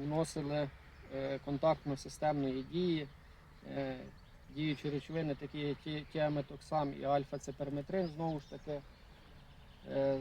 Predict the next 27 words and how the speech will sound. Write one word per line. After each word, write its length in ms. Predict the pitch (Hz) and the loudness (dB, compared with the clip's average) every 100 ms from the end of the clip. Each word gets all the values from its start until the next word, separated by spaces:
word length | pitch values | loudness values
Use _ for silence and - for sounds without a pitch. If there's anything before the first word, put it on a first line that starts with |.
| 135 | 6
знову 300 | 170 202 175 | 10 12 10
проблеми 560 | 147 165 156 165 156 151 | 6 2 6 6 8 6
не 160 | 151 | 4
забрало, 680 | 139 143 170 190 180 165 151 | 2 8 12 12 10 6 6
рівно 320 | 143 160 151 | 6 4 4
два 240 | 143 147 147 | 4 6 6
дні 420 | 143 156 151 139 - - | 6 4 4 0 -4 -6
не 160 | 135 135 | 0 0
було 360 | 135 143 151 139 | 0 2 2 0
квіткоїда. 760 | 135 - 147 151 208 196 185 180 - - - - - - - - - 135 | -4 -4 0 4 6 10 10 8 -8 -18 -18 -18 -18 -18 -18 -18 -14 -2
Е, 240 | 135 135 127 127 - - | 0 0 -2 -10 -18 -4
в 20 | |
подальшому, 680 | 160 156 180 202 - 160 156 | 4 10 10 8 0 0 2
ось, 260 | 151 139 147 | 2 -2 0
е, 160 | 139 135 | 0 0
через 260 | 151 147 135 | -2 -2 2
декілька 440 | 160 156 139 143 | 2 2 -2 -2
днів, 260 | 135 160 139 | 2 2 2
коли 220 | 139 139 | 0 0
буде 240 | 139 135 | 0 -4
потепління 680 | 127 131 135 151 165 165 143 135 | -4 -8 -8 -2 0 2 0 -2
трішки, 320 | 143 131 - | -4 -6 -6
бо 180 | 127 127 | -8 -6
зараз 380 | 127 139 135 - - - - - | 0 2 2 -2 -16 -20 -20 -16
зниження 540 | 123 143 165 151 147 139 | -4 2 4 4 2 2
серйозне 500 | 156 147 147 135 135 | 0 0 0 0 -4
пішло, 480 | 139 - 160 156 | -6 -6 -2 -2